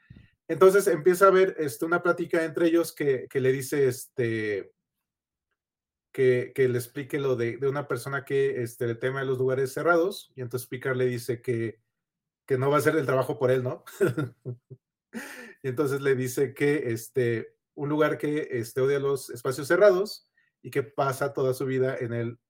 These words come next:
cosmos infinito, y dice que es demasiado obvio porque también dice que el único acceso que él tiene es, este, a través de los hologramas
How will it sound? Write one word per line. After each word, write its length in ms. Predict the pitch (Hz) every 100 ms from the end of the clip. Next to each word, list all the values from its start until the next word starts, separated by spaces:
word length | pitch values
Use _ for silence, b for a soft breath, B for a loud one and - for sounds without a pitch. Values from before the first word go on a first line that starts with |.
| _
cosmos 360 | - 120 131 127
infinito, 580 | 131 160 151 170 196 _ _ _ _ _ _ 143
y 100 | 127
dice 280 | 127 139 131
que 160 | 131
es 220 | 123 -
demasiado 440 | - 120 120 143 139
obvio 180 | 139 135
porque 200 | 123 123
también 220 | 120 123
dice 160 | 127
que 200 | 131 120
el 180 | 117 123
único 220 | 131 143
acceso 360 | 139 - 131 135
que 80 | 139
él 160 | 131
tiene 380 | 156 156 139 143 -
es, 220 | 113 -
este, 540 | 110 - - 104 95 110
a 100 | 110
través 380 | 113 110 113
de 180 | 113 107
los 320 | 101 98 -
hologramas 720 | - 110 113 131 135 175 -